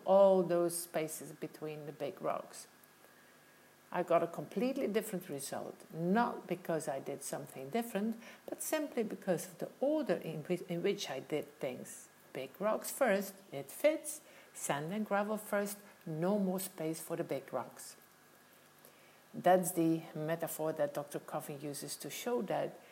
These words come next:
you can fit nearly everything in if you take care of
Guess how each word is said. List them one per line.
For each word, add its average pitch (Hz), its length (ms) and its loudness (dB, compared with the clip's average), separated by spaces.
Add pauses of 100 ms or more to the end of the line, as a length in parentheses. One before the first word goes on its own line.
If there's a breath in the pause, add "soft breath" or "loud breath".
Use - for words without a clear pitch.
(240 loud breath)
you 214 100 2
can 208 200 0
fit - 380 -2
nearly 180 500 4
everything 233 500 2
in 156 340 -4
if 170 240 -4
you 165 80 0
take - 300 -4
care 175 240 2
of 165 100 -2